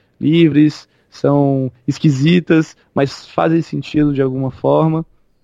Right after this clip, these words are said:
E o disco foi produzido por, pelo Guilherme Lírio e pelo Vovô Bebê, que é uma dupla de produtores aqui do Rio, que tem produzido, é,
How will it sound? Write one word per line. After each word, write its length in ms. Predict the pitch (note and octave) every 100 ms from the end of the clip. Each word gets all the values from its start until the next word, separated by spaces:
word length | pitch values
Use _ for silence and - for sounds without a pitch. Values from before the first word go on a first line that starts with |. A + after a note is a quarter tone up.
| _ _ _ _ _ -
E 400 | C3 C3+ C3+ C#3
o 40 |
disco 240 | C3 D3+
foi 120 | - D3
produzido 480 | D3+ C#3+ C#3 D3
por, 520 | C#3 - C3+ C3 B2+ A#2+ _ _ _ _ _
pelo 920 | C3+ C3+ C3+ C3+ C3 B2+ B2 A#2+ B2 - _ _ _ _ -
Guilherme 380 | C#3+ D#3 D#3
Lírio 420 | D3 D3+ E3 E3 D#3+
e 100 | D3+
pelo 400 | - C#3+ C#3+ C#3
Vovô 320 | C3 C3+ D3
Bebê, 400 | C#3+ C3 C#3 D3+
que 180 | D#3+ C#3+
é 100 | B2+
uma 200 | C3 C3
dupla 260 | C3+ C#3+ C#3+
de 80 |
produtores 640 | C3 - C3+ B2 C#3 C#3 C3+
aqui 160 | -
do 140 | C#3 C3
Rio, 360 | B2 C3+ C3+ C3 _ _ _ _
que 100 | -
tem 300 | - D3 D#3
produzido, 800 | D3+ C#3+ D3 C3 D#3 C#3 C3+ B2+ _ _ _ _ -
é, 640 | B2 B2+ B2+ B2+ B2+